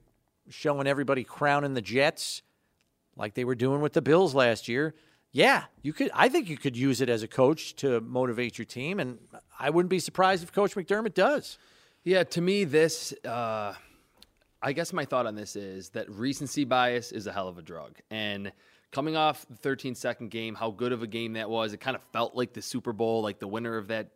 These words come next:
Speaker 2: or
Speaker 1: Yeah.
Speaker 2: like, of that game would win the Super Bowl. Obviously didn't happen, but that game, I think, sparked all of the, "Oh my God, the Bills are so good. Like, they were this close in that ridiculous game on the road."
Speaker 1: Mm-hmm.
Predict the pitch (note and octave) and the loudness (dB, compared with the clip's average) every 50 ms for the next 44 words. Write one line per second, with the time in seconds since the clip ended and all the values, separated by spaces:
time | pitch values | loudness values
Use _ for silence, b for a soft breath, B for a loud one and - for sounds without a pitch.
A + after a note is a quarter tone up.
0 | - - A#2+ A2 G#2 A#2 A#2+ A#2+ A#2 A2 G2+ - - A2 - G2+ A#2+ A2 A#2+ A#2+ | -8 -6 -4 -2 -2 -2 -2 -2 -4 -6 -6 -6 -6 -4 -2 -2 0 0 0 0
1 | A2+ - - A#2+ A2+ A#2 G#2+ A2+ A2+ C#3 G3 G3+ F3+ - F#3 F3+ F3 D#3+ E3+ E3 | 0 0 -4 -4 -4 -4 -4 -2 0 0 2 0 0 0 0 2 4 6 6 6
2 | D3+ B2+ C#3+ C#3 - - C3+ B2 B2 A#2 - C3 C3 C3 - B2 A2 G#2+ G2+ - | 8 6 4 4 2 -2 -2 -2 -4 -2 0 0 0 0 0 -2 -6 -6 -8 -12
3 | b b b b b b - C#3 C#3 B2 - - - _ _ _ _ _ - C3 | b b b b b b 0 2 2 2 2 -2 -16 _ _ _ _ _ -12 -4
4 | A2+ D3 D#3 E3+ F3 - D#3 A#2 C#3+ D#3 D#3 D#3 D#3 D#3 D3 - C3+ C3 - - | 0 2 4 4 2 2 -2 -2 -2 0 0 0 0 -2 -2 -2 -4 -4 -4 -4
5 | C#3 C3+ B2+ - - - - - - - - - C3+ C3 C#3 D3 C#3+ - - - | -6 -6 -6 -10 -12 -10 -6 -6 -6 -4 -2 0 2 2 2 2 0 -4 -4 -2
6 | B2 B2 B2+ B2+ A#2+ G#2+ A2 A#2+ A#2 A#2 A2+ A2+ A2 G#2+ - _ - B2+ A#2+ A2+ | 0 0 0 0 -2 -4 -6 -6 -6 -6 -6 -8 -8 -10 -10 _ -8 -6 -6 -6
7 | A2 A2 B2 A#2 G2+ G2+ F2 - A2+ A2+ A2 F#2+ F#2+ F2+ - - - A2+ A2 G#2 | -4 -2 -2 -2 -2 -4 -8 -8 -8 -8 -8 -8 -10 -12 -10 -6 -4 -4 -4 -4
8 | F2+ A2+ G#2+ G#2+ G#2 G2+ G2 F2+ - A2 A2 G#2 G#2 F2+ F2+ G2+ B2 A#2+ - - | -4 -4 -6 -6 -6 -8 -10 -8 -8 -8 -6 -8 -8 -10 -8 -6 -6 -6 -8 -10
9 | - - B2 A#2 A#2 A#2 A2+ G#2 - A2 A2 G#2 - A2 G2 G2 A#2+ A2 - G#2+ | -8 -4 -2 0 0 0 -2 -4 -8 -10 -10 -10 -12 -12 -10 -10 -12 -10 -10 -10
10 | G#2 - - - B2+ B2+ B2+ A#2+ A2 G#2 F#2 F2 F2 - B2 C#3 D3 D3+ D3 C#3+ | -12 -10 -10 -8 -6 -6 -6 -6 -8 -8 -10 -12 -14 -4 0 2 4 6 6 6
11 | C#3+ C#3+ C#3 B2 A2 G2 G#2 A#2 A#2+ | 4 2 0 -2 -6 -8 -10 -8 -8